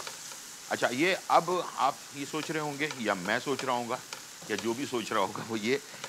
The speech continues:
कि ये तो sandwich में बिखर जाएगा, ठीक है, इसकी तो binding कैसे होगी, ठीक है। उसके लिए हमने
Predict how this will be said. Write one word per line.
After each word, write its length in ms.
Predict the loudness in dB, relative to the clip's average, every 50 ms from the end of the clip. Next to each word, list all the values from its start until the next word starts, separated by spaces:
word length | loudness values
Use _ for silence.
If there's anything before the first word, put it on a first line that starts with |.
| -12 -14 -14 -10
कि 60 | -6 -2
ये 240 | 0 2 2 2 2 2
तो 120 | 0 -2
sandwich 440 | 2 4 4 4 4 4 0 0 0
में 120 | 0 2 2
बिखर 260 | 2 0 0 0 0 2
जाएगा, 360 | 4 4 4 4 4 2 0 -2 -8 -14 -10 -4
ठीक 160 | -4 0 2 4
है, 160 | 2 2 0 -4 -10 -10 -10 -12 -12 -14 -16 -16 -16 -16 -16 -14 -12 -10
इसकी 220 | -10 -8 -8 -4
तो 120 | -4 -4 -4
binding 520 | 0 2 4 4 4 4 0 -2 -2 0
कैसे 240 | 0 0 0 2 2
होगी, 260 | 2 2 2 0 -2 -6 -8 -12 -14 -10 -8
ठीक 160 | -8 -4 -2
है। 60 | -2
उसके 240 | -4 -2 -2 -2 -2
लिए 140 | 0 0 0
हमने 220 | 0 -2 -2 -4